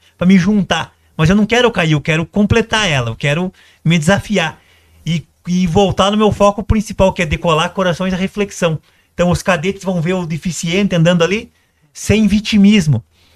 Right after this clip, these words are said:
Que é isso que acontece no nosso concurso. "Ai, lá não é muito difícil, lá não entra pobre." Vitimismo, isso, isso tem que se acabar. E também quero fazer a corrida aqui de Curitiba, que é a corrida do Erasto Gettner.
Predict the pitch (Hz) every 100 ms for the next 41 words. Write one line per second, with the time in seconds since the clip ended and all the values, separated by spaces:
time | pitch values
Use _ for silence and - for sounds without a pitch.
0 | _ - 160 170 202 202 202 196 208 208
1 | - 214 208 214 214 - 120 _ _ _
2 | 160 190 220 180 196 226 240 240 226 226
3 | - 220 226 - 143 110 131 151 190 247
4 | 262 247 240 240 185 170 139 117 101 _
5 | _ _ _ - 175 - 226 220 208 147
6 | 123 147 196 196 175 165 196 196 - 214
7 | 247 208 165 - _ _ _ _ _ 135
8 | 165 - _ _ 147 170 160 196 196 196
9 | 185 160 190 - 156 190 185 202 190 196
10 | 180 - 185 165 190 185 190 196 190 185
11 | - 196 156 151 127